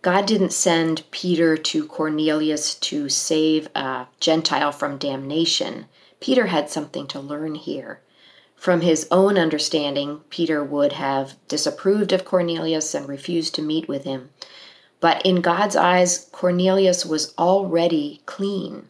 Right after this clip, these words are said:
already connected to God through his good heart and his good way of life.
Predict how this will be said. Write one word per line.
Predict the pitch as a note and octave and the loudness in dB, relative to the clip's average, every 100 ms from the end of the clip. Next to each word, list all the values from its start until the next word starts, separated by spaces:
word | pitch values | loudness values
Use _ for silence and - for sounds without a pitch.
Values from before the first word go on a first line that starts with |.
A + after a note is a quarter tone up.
| _ _ - - - | _ _ -20 -8 2
already | F3+ F#3+ F#3 F3+ | 4 6 6 4
connected | E3+ - D#3 E3+ - F#3 D#3+ | 0 -4 -2 -2 -2 -6 -4
to | F3 | -2
God | C#3+ B2+ B2 A2 | 0 2 0 -2
through | - D#3+ D3 | -4 -2 0
his | C#3+ C#3+ - - _ - | -2 -4 -4 -6 _ -6
good | F3 F3+ | 0 0
heart | - E3 D3+ D#3 - | 0 -2 0 -2 -6
and | D3+ | -16
his | E3 - | -14 -8
good | D#3 C#3+ | -6 -6
way | C#3+ C#3 | -6 -6
of | C3+ | -6
life. | C#3 C#3+ C#3+ C#3+ - - | -6 -6 -6 -6 -14 -20